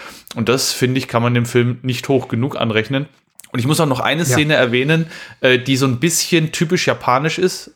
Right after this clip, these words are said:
Speaker 1: weil es gerade zum Thema passt, die Szene in der Karaoke-Bar mit Oh My Darling Clementine.
Speaker 2: Ja.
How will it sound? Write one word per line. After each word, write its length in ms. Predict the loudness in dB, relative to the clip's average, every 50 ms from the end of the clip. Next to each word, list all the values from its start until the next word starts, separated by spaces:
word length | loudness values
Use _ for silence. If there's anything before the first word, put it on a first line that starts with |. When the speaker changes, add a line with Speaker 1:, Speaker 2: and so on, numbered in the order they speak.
| _ _
Speaker 1:
weil 140 | 0 0
es 100 | 0 0
gerade 160 | -2 -2 -2 -2
zum 140 | -4 -6
Thema 240 | -4 -2 -2 -2 0
passt, 260 | 0 -2 -4 -4 -8 -16 -18 -18 -10 -4
die 80 | -2 -2
Szene 320 | 0 2 2 2 2 2
in 80 | 2 2
der 80 | 0 0
Karaoke-Bar 840 | 0 0 2 2 2 2 0 -2 0 2 2 2 2 0 -4 -14 _ _ _ _ _ -20 -20 -20 -20 -20 -20 -20 -16 -10 -6
mit 280 | -4 -4 -4 -6 -8 -6
Oh 100 | -2 0
My 120 | 0 2 2
Darling 340 | 4 4 4 4 2 0 -2
Clementine. 640 | 0 0 0 0 0 -2 -2 0 0 0 -2 -4 -8 -16 -20 -20 -16 -12
Speaker 2:
Ja. 500 | -10 -8 -8 -8 -8 -8 -8 -8 -8